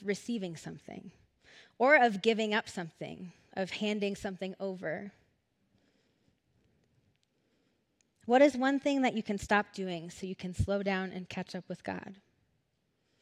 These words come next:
We're going to give this, um, several seconds, and I want to invite you to just breathe with no agenda, nothing to lose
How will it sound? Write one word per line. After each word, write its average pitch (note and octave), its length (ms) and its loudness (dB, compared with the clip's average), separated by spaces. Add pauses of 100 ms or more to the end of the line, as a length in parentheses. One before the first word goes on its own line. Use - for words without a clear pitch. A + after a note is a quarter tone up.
(1000)
We're G#3 100 -2
going A3 240 0
to A3+ 120 -4
give G#3+ 240 2
this, A#3 380 0
um, F#3 300 -2
several G#3+ 360 -2
seconds, C4 640 -4 (280)
and G3+ 100 2
I G#3 80 8
want A#3+ 320 -2
to A#3+ 100 -4
invite G3+ 360 4
you A3+ 160 -2
to G3 180 -8
just F#3+ 360 -4 (220)
breathe F#3 380 -4 (1300)
with F#3+ 220 -4
no G#3+ 200 0
agenda, G3 680 6 (2250)
nothing B3 360 6
to C#4+ 120 4
lose F3+ 600 -2